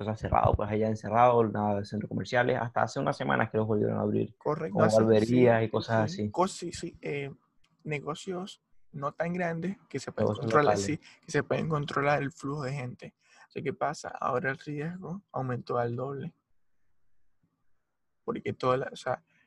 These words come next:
Speaker 2: en teoría, eh, vos sabés que cuando te metes en internet te sale como los puntos rojos donde está la cue-, o sea, donde está más concentrado.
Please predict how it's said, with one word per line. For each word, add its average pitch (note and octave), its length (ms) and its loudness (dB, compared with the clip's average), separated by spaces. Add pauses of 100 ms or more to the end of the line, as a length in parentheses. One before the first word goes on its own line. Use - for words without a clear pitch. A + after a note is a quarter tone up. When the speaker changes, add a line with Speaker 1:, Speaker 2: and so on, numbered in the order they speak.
(160)
Speaker 2:
en B2+ 220 -4
teoría, C#3+ 680 -2 (440)
eh, C3+ 200 -12
vos B2+ 140 -4
sabés C#3+ 100 -6
que C#3+ 40 -4
cuando C#3 140 -6
te E3 60 -8
metes C3 240 -4
en D#3+ 80 0
internet C#3+ 400 -4
te D3+ 40 -6
sale C3 260 -8
como C3+ 180 -4
los D#3+ 140 -6
puntos C#3+ 340 -6
rojos D#3 340 0
donde C#3+ 140 -4
está D3+ 160 -4
la C#3 140 0
cue-, E3 220 -8 (220)
o - 40 -20
sea, D3 140 -6
donde C3 160 -4
está C3+ 180 -6
más C#3+ 160 -6
concentrado. B2+ 720 -6